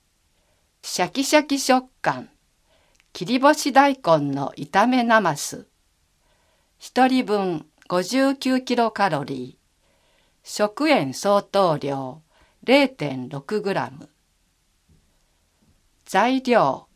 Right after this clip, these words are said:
四人分。切り干し大根、乾燥四十グラム。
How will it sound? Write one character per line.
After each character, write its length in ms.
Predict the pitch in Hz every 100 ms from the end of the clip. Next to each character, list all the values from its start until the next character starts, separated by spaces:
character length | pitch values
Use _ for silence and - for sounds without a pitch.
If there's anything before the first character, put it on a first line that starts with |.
| _
四 180 | 165 165
人 320 | 185 185 160
分。 360 | 147 139 131 156 _ _ _ _ _ _ _ _ _ _ _ _ _ -
切 140 | -
り 140 | 226 262
干 140 | 285
し 180 | 285 262
大 200 | 262 226
根、 460 | - 143 139 131 - _ _ _ -
乾 240 | 214 220
燥 500 | 220 - 190 175 - -
四 260 | 160 190 208
十 280 | - 196 165
グ 160 | 165
ラ 140 |
ム。 40 | 131